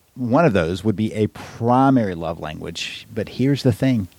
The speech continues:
Lots of people have a secondary or a couple of secondary love languages that may not be quite as high, but still mean a lot. And so if you can't get traction with the primary because they've defended it so well, start looking for the secondary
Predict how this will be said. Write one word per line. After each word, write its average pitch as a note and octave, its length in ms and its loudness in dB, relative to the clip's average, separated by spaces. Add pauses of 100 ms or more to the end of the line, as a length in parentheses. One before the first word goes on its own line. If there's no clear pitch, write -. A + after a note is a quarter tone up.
(880)
Lots G#2+ 340 2
of - 60 -2
people C#3 220 2
have C3 160 4
a C3 80 2
secondary C3+ 960 2
or A2 180 0
a A2 40 0
couple C#3+ 380 0
of F#2 80 0
secondary A#2+ 760 2
love G2+ 240 2
languages G2+ 540 0
that A2+ 160 0
may B2 320 4
not C#3 240 2
be A2+ 120 0
quite A#2 400 2
as D#3 140 2
high, D#3 260 4
but B2 220 -2
still D3 340 2
mean D3+ 200 2
a C3+ 100 6
lot. C3+ 500 -2 (680)
And B2 100 0
so B2+ 140 4
if A#2 220 0
you A2+ 100 -2
can't D3 460 2
get A#2 160 4
traction A#2+ 520 2
with G#2 100 2
the G#2+ 60 0
primary A#2 400 4
because G2+ 320 -2
they've F#2+ 160 0
defended A#2 440 2
it F#2+ 120 -4
so G2+ 200 0
well, F#2 320 2 (160)
start - 260 0
looking B2 220 2
for A#2 100 -2
the G#2 60 -2
secondary F#2+ 840 0